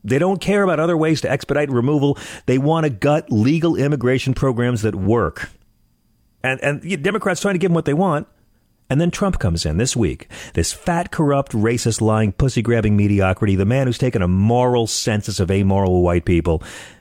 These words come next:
And Donald Trump wants to blow up the entire immigration deal they've worked on for months. To me, this is the story of the year so far. Now, Mitch McConnell is on the verge of pulling the plug on any hopes at all for a bipartisan deal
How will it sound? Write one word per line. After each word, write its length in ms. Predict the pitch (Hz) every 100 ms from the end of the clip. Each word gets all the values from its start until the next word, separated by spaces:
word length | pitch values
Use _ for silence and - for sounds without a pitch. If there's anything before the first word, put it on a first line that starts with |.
| -
And 160 | 85
Donald 320 | 92 92 135 143
Trump 400 | 104 73 - -
wants 260 | 82 82
to 60 | -
blow 360 | 73 80 95 98
up 260 | 71 - - - _ _
the 140 | - 82
entire 500 | 78 95 87 87 98
immigration 540 | 92 98 85 - 85
deal 240 | 85 76
they've 180 | 73 80
worked 220 | 80 76
on 160 | 78 76
for 140 | -
months. 480 | 73 71 73 - - _ _ _ _ _ _ _ _ -
To 60 | 120
me, 140 | 127
this 160 | 113 95
is 80 |
the 80 | 85
story 480 | - 110 95 85 87
of 140 | 104 85
the 80 |
year 260 | 82 87 80
so 240 | - 69
far. 320 | 76 - 69 69 - - - 87
Now, 400 | 90 101 127 147
Mitch 240 | 101 -
McConnell 460 | 151 - 107 113 107
is 80 |
on 80 | 104
the 80 | 110
verge 420 | 90 69 69 - - _ -
of 180 | 85
pulling 360 | - 117 127 135
the 60 | 131
plug 360 | - 76 78
on 200 | 73 73
any 480 | - 101 117 123 123
hopes 340 | 110 104 -
at 80 | 98
all 200 | 80 73
for 160 | - 85
a 60 |
bipartisan 720 | 76 80 90 - 95 92 95 87
deal 340 | 82 76